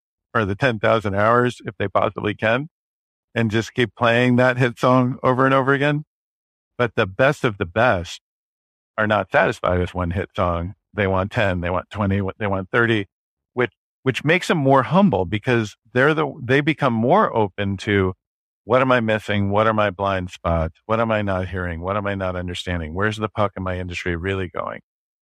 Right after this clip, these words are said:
And I love that impulse. Like, that's what we're talking about. And in,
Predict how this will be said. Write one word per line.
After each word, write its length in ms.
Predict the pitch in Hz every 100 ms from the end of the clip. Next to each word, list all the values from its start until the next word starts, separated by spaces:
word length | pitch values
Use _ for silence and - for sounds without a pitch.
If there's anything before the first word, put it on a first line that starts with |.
| _ _ _
And 160 | 113 113 -
I 140 | 117 123
love 440 | 113 120 123 98
that 260 | 104 98 92
impulse. 600 | 113 113 147 220 254 - -
Like, 180 | 117 - -
that's 260 | 135 147
what 180 | 147 117
we're 140 | 107
talking 360 | 101 90 85 98
about. 380 | 95 127 156 151 _ -
And 320 | 113 107 104 _ _ -
in, 280 | 117 110